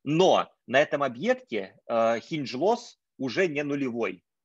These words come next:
Да, то есть я уже, я уже, мой лосс начинает штрафовать этот объект, потому что он внутри разделяющей полосы.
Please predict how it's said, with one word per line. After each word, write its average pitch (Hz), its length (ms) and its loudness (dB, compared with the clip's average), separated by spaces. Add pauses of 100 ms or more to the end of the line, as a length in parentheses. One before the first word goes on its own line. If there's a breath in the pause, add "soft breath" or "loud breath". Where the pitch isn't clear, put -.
(340)
Да, 117 220 2
то 127 120 -6
есть - 160 -6
я 147 100 2
уже, 131 280 -6
я 135 120 2
уже, 135 280 -6
мой 131 200 0
лосс 196 280 2
начинает 151 340 -6
штрафовать 135 520 0
этот 107 220 -8
объект, 147 380 -4 (260 soft breath)
потому 131 260 -2
что 160 180 -4
он 127 80 -4
внутри 127 260 -8
разделяющей 117 560 -2
полосы. - 480 -2